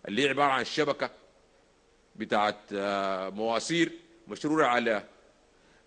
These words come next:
كل المساحة، وبيضخوا فيها المويه بعد ذاك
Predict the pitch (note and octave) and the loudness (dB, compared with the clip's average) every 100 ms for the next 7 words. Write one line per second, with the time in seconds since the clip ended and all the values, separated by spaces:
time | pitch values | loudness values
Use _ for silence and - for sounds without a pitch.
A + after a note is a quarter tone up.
0 | - E3 E3 C#3 A#2+ E3 C3+ F3+ - - | 0 4 4 2 2 4 4 0 -10 -20
1 | _ _ _ _ _ _ A#2 B2+ B2+ A#2+ | _ _ _ _ _ _ 2 6 8 8
2 | A2+ - - - - A#2 B2 E3+ D3+ E3+ | 6 2 -10 -20 -8 0 2 2 4 6
3 | D#3 D#3 F3 D3+ D3+ D#3 | 6 6 4 2 2 -2